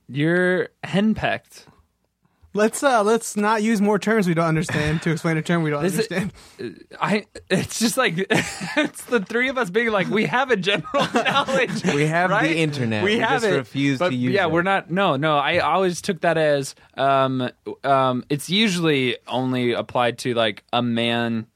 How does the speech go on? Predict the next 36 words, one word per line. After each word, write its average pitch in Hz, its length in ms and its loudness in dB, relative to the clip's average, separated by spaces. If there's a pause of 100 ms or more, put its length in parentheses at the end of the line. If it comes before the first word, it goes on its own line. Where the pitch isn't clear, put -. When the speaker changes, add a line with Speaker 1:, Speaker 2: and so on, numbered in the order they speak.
(420)
Speaker 1:
who 127 260 2
is, 110 640 0 (400)
um, 107 880 0
Speaker 2:
Hung. 160 220 -2
Speaker 1:
trying, 139 480 0
no, 151 500 0
<laughs> - 40 -16
dude. 208 280 0
Speaker 3:
No. 180 480 2 (340)
Speaker 1:
That's 160 220 -2
cuckold, 165 540 0
and 170 100 -2
that's 180 200 2
a 269 60 2
different 180 420 0
thing. 160 320 2
Speaker 3:
<laughs> - 60 -20 (480)
Speaker 1:
No, 160 440 0
it's, 165 280 0
it's 175 220 -2
when 190 140 2
a 208 40 2
man, 170 540 0
um, 135 360 0
will 123 120 -4
not 139 220 -2
stand 131 240 -6
up 127 120 0
for 170 120 -6
himself 185 500 0
and 131 160 -4
his 117 140 -8
wife 127 260 0
is 127 140 -10
too 120 220 -4
overbearing 110 540 -6